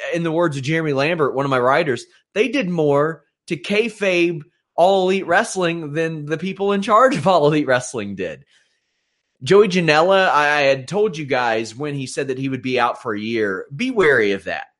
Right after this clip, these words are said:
I'd be very shocked if he was out for a full year. Also, something you have to think about, about Joey Janela,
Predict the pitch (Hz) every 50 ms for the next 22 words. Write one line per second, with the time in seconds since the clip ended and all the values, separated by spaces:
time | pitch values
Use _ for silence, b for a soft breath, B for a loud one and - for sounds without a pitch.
0 | _ _ _ _ - 135 143 151 175 185 180 214 220 214 202 196 175 - - 202
1 | 175 147 110 95 - - _ _ _ - 143 123 120 131 143 139 135 127 117 127
2 | 120 123 - - - 123 110 107 - - 120 104 98 101 107 120 107 85 - b
3 | b b b b b b b _ _ - 165 190 269 - - 233 180 156 139 -
4 | - _ _ _ _ _ _ _ _ _ _ _ _ _ _ _ _ - - -
5 | - 208 247 277 285 247 226 196 143 143 135 202 220 226 202 185 160 147 143 131
6 | 120 120 - 165 180 170 131 135 131 131 139 165 196 190 127 87